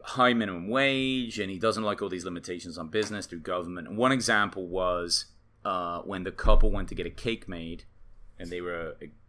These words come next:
gay couple, and the cake maker wouldn't make their cake,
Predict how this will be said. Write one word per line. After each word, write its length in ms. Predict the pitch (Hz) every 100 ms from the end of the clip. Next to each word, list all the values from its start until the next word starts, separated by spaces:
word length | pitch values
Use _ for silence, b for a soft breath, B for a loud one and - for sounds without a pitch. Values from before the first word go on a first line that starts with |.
| -
gay 180 | 92 95
couple, 460 | 85 85 80 73 - -
and 260 | - 95 92
the 120 | 87
cake 300 | - 117 120
maker 200 | 104 85
wouldn't 300 | 90 95 87
make 160 | 87 85
their 120 | 80
cake, 440 | - 131 - -